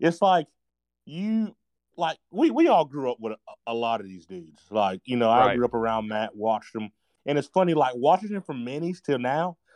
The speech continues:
Speaker 1: like, his style is identical. It's like it never changes. But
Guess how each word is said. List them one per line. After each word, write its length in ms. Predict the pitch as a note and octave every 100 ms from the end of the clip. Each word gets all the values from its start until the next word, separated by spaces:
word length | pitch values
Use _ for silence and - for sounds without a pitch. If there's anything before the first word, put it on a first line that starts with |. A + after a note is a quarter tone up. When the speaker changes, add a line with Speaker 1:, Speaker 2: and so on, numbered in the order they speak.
| _
Speaker 1:
like, 200 | C#3+ C#3+ D#3+
his 200 | F3 -
style 540 | - E3 F#3+ G#3 G3
is 200 | D3 B2 -
identical. 640 | A#2 A#2 G2+ C3 A#2 G#2+
It's 120 | G#2+ -
like 140 | A2+
it 100 | A2+
never 320 | G2+ G#2+ A#2 G2+
changes. 600 | - A#2+ A#2+ F2+ E2+ _ _ _ _ _ _ _ -
But 380 | A#2+ C#3+ B2